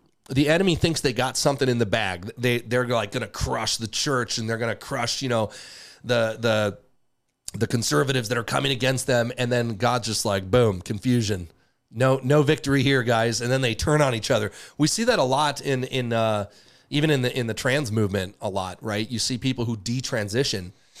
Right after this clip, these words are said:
and once the darlings all of a sudden become, like, you know, fascist and enemy of the state. And it's like, man, as soon as you break from the narrative, as soon as you're not, you know, all on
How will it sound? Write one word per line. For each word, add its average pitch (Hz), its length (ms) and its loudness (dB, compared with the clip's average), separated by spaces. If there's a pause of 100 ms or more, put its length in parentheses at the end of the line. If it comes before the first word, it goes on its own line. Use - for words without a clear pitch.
(100)
and 120 240 -2
once 135 340 0
the 135 120 -2
darlings 117 680 0
all 120 140 0
of 117 80 0
a - 20 0
sudden 113 300 -2
become, 101 360 -6
like, 95 300 -4 (340)
you 117 80 -8
know, 98 200 -4 (200)
fascist - 680 -4
and 92 180 -10
enemy 123 340 0
of 107 120 -2
the 107 40 -4
state. 104 460 -4
And 98 120 -4 (360)
it's - 160 -6
like, 127 180 0
man, 135 240 2
as 107 80 -2
soon 170 280 0
as 202 120 0
you 190 80 -2
break 135 340 0
from 139 140 -4
the 117 100 0
narrative, 123 520 0 (240)
as 104 120 -2
soon 135 160 0
as 127 120 0
you're 131 120 0
not, 120 320 0
you 117 100 -4
know, 101 260 -2
all 113 260 0
on 110 380 -2